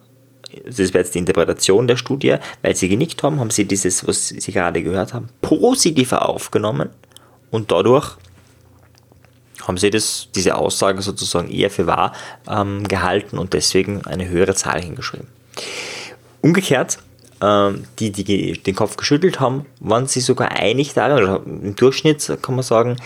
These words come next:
dass das, dass die Studiengebühren herabgesenkt werden sollten. Das heißt,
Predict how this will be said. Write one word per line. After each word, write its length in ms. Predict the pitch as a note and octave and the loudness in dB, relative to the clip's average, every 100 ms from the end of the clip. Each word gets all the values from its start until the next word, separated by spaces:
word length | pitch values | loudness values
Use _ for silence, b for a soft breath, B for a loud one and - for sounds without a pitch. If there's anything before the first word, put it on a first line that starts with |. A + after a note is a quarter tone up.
| B B _ - | B B _ -4
dass 160 | A2+ | 0
das, 300 | A#2 A2+ - | 0 0 -2
dass 120 | - | -8
die 100 | - | -8
Studiengebühren 960 | - - B2+ A#2+ G#2+ - - - B2+ A#2 | -8 -4 -4 -4 -6 -10 -12 -10 -4 -4
herabgesenkt 920 | A2+ - C#3 - - C3+ A#2 G2 G2 | -4 0 0 -2 0 0 2 -2 0
werden 180 | D#2 D#2 | 0 0
sollten. 440 | - - - - - | -6 -10 -12 -20 -14
Das 120 | G2 G#2+ | -4 0
heißt, 300 | A2+ - | 0 -2